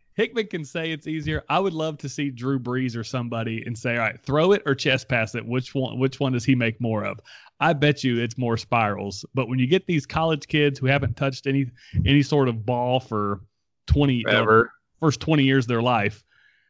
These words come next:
Speaker 1: and they just gotta find a way to get it in there, then the chest pass is the way to go. But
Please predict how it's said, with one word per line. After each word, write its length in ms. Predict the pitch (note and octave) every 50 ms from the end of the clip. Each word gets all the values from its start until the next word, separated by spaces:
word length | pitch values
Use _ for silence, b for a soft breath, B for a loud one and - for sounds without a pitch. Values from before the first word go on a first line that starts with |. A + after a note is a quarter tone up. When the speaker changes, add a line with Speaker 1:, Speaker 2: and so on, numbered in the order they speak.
| _ _ _ _ _ _ _ -
Speaker 1:
and 240 | A#2+ A#2+ A#2+ A#2 A#2
they 160 | A#2 A#2+ B2
just 220 | A#2 A2+ A2 - -
gotta 180 | C3 B2 A2+
find 220 | A#2 C3+ B2 B2 A#2+
a 40 | A#2+
way 120 | A#2+ A#2
to 80 | A2+ A2+
get 160 | A2+ A#2+ A#2
it 120 | A2+ A2
in 160 | A2+ A2+ A2+ G#2+
there, 240 | G2+ G2+ G2 G2+
then 340 | G2 G2+ F#2+ F#2+ F#2+ F#2 F2+ _ _ _ _ _ _ _ _ _ _ _ _ _ _ _ _ _ _ - - - -
the 100 | D3 C3+
chest 340 | - - D3 C3 B2 - -
pass 240 | C3+ B2 A#2 A2+ B2
is 80 | B2 G#2
the 80 | A#2+ G#2+
way 160 | A2 G#2+ G2+
to 80 | G2 G2
go. 340 | G#2 G#2 F#2+ F#2 F2 F2+ F2+
But 220 | F#2 F#2+ F#2+ -